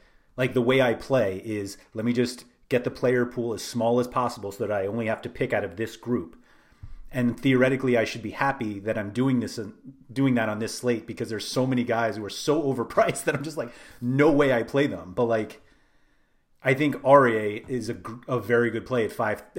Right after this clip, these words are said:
but I think he's a good play at four thousand, but he's five thousand. Like, I'm not gonna pay that again for an away fullback, but, like, he's a very good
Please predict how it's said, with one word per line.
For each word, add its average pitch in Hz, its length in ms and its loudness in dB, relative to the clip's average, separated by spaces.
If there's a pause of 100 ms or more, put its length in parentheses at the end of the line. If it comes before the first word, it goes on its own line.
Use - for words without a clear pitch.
but 123 300 2
I 147 80 4
think 151 140 -2
he's 151 100 4
a 127 60 0
good 147 220 0
play 101 420 0 (320)
at - 380 -2 (360)
four 170 280 4
thousand, 92 500 -8
but 123 80 -4
he's 135 140 -4
five 196 380 -4
thousand. - 340 -14 (840)
Like, 123 100 -6
I'm 139 80 -4
not 185 120 -4
gonna - 120 -2
pay 113 200 -4
that 107 200 -2
again 123 300 -6
for 135 160 0
an 113 60 0
away 110 420 0
fullback, 113 500 -6
but, 131 80 -2
like, 127 380 -2
he's 156 180 -4
a 139 60 0
very 120 320 2
good 113 380 -6